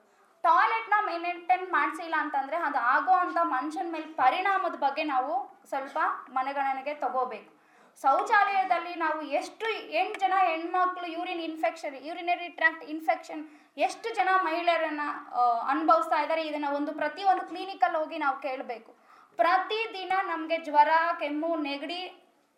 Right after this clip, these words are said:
ಕಾ-, ಆ ವರ್-, ವರ್ಗದಲ್ಲಿ ಹೋಗೋ ಅಂತ, ಆ, ಮಹಿಳೆಯರ ಆಸ್ಪತ್ರೆಯಲ್ಲಿ ಯಾಕೆ ಅಂತ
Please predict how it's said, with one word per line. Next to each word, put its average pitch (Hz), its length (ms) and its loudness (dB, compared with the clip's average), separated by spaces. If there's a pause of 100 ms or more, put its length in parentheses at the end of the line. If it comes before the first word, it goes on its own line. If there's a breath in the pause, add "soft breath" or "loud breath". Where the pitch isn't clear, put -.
(240)
ಕಾ-, 247 480 -4
ಆ 392 460 6 (120)
ವರ್-, 302 300 4
ವರ್ಗದಲ್ಲಿ 330 540 2
ಹೋಗೋ 302 300 4
ಅಂತ, 294 260 0
ಆ, 247 520 2 (340)
ಮಹಿಳೆಯರ 320 460 2
ಆಸ್ಪತ್ರೆಯಲ್ಲಿ 302 680 -2
ಯಾಕೆ 330 360 2
ಅಂತ 349 200 0